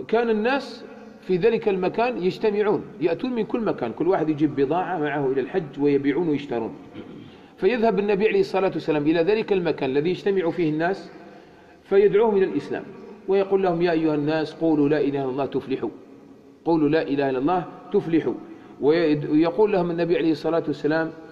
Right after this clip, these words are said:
"يجعلكم الله ملوكاً بالإسلام"، يعني يمكنكم، "وتسودوا"، يعني تكون لكم القيادة. من دخل في الإسلام كانت له القيادة.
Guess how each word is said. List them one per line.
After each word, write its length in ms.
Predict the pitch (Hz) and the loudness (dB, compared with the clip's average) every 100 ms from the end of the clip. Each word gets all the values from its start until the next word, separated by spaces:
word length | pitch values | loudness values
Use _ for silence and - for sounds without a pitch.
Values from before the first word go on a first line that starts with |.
| - 156 | -4 -2
"يجعلكم 540 | 151 165 180 165 147 | 0 0 -2 -4 -4
الله 360 | 147 165 147 151 | -2 -2 0 0
ملوكاً 300 | 175 151 117 - - - - - - | 0 -2 -8 -10 -18 -18 -20 -20 -4
بالإسلام"، 480 | 156 151 - 156 127 - - - - - - - - - | -2 -2 -2 -2 -4 -6 -20 -20 -20 -20 -20 -20 -20 -10
يعني 240 | 117 143 | -2 2
يمكنكم، 640 | 156 165 - 202 185 - - - - - - | 2 0 0 0 0 -2 -6 -12 -20 -18 -2
"وتسودوا"، 680 | 147 147 160 208 208 156 - - - - - - | 0 2 0 2 0 0 -4 -10 -20 -20 -16 -4
يعني 180 | 143 147 | 0 0
تكون 300 | 160 190 180 | 2 0 0
لكم 220 | - 156 | -2 -4
القيادة. 500 | - 151 170 113 - - - - - - 127 | 0 0 2 -2 -6 -14 -20 -20 -20 -12 -2
من 260 | 180 180 - | 0 0 -2
دخل 420 | 147 208 202 247 | -2 0 2 0
في 80 | 170 | 0
الإسلام 380 | 160 151 214 208 | -2 -2 -2 0
كانت 260 | 214 196 | -2 0
له 100 | 196 | 0
القيادة. 460 | 185 185 190 147 | 0 2 2 0